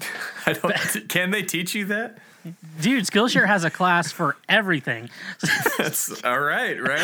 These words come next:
Speaker 1: on,
Speaker 2: Skill-,
Speaker 1: Skillshare.
Speaker 2: Skillshare
Speaker 1: I will
Speaker 2: is
Speaker 1: take
Speaker 2: an
Speaker 1: your drinking class.
Speaker 2: Skillshare is an online learning community with thousands of classes in design, business, tech, and more. Anyone can join with millions of other people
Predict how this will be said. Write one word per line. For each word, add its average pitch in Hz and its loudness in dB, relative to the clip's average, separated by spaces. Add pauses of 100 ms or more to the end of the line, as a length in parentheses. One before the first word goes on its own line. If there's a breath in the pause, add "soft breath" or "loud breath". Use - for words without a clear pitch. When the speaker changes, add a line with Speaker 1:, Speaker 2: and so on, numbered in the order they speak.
Speaker 1:
on, 202 -2
Speaker 2:
Skill-, - 2
Speaker 1:
Skillshare. 180 0 (260 loud breath)
Speaker 2:
Skillshare 220 2
Speaker 1:
I - -
will 190 6
Speaker 2:
is 208 6
Speaker 1:
take 175 4
Speaker 2:
an 185 4
Speaker 1:
your 123 0
drinking 117 -2
class. 117 -4 (360 loud breath)
Speaker 2:
Skillshare 190 4
is 160 4
an 170 4
online 170 4
learning 165 4
community 151 2 (220 loud breath)
with 135 -2
thousands 226 2
of 208 -2
classes 196 2
in 156 2
design, 170 2
business, 170 2
tech, 175 0 (260)
and 170 2
more. 147 4 (500 loud breath)
Anyone 269 4
can 233 2
join 233 4
with 180 -2
millions 196 4
of 196 2
other 202 4
people 156 0